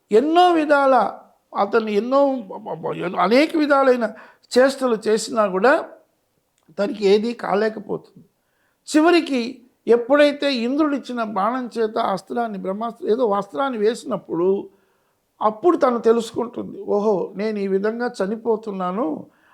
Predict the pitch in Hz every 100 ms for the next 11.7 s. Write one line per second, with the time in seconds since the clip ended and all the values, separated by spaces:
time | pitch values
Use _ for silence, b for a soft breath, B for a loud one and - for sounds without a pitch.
0 | b 214 254 269 269 311 262 226 233 247
1 | 233 240 214 226 269 302 233 233 254 233
2 | 220 226 247 269 269 226 220 214 214 240
3 | 254 247 240 262 349 - b b 202 214
4 | 247 240 226 208 247 330 - _ - 214
5 | 240 233 196 202 220 - 254 262 254 240
6 | 202 202 202 240 240 226 214 190 208 190
7 | - 190 - 190 101 202 247 294 277 B
8 | B 180 202 233 254 233 220 247 214 208
9 | 202 247 208 202 262 285 269 247 240 226
10 | 220 220 202 208 208 208 196 208 202 202
11 | 190 196 185 185 277 349